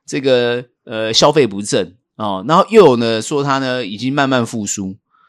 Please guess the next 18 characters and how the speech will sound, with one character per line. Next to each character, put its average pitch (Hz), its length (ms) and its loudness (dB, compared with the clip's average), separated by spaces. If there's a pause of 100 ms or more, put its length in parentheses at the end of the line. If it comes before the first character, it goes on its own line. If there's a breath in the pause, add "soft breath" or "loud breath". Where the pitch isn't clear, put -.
(160 soft breath)
哦， 107 200 -6
很 143 140 0
多 202 120 8
数 208 180 4
据 175 120 -6
看 170 180 2
起 120 100 -4
来 107 100 -2
呢， 107 100 -6
看 139 160 -4
起 113 80 -2
来 104 60 -4
它 117 140 -6
也 95 60 -4
是 104 140 -10
复 101 220 -10
苏 92 160 -14
的， 80 160 -12